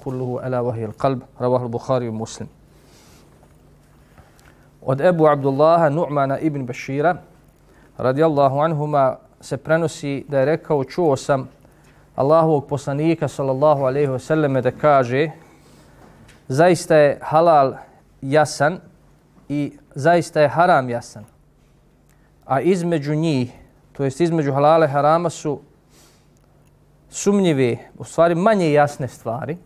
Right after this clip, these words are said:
koje većina ljudi ne zna. Pa ko se bude čuvao sumnjivih stvari,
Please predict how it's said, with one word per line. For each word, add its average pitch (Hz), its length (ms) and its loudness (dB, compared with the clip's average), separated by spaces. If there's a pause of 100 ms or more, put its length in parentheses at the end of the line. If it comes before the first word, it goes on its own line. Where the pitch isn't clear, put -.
(1200)
koje 180 200 4
većina 202 380 2
ljudi 160 380 0
ne 120 140 -2
zna. 113 220 -10 (1160)
Pa 151 100 2
ko 208 160 2
se 202 160 0
bude 170 300 0
čuvao 180 440 2
sumnjivih 180 520 -2
stvari, 127 460 0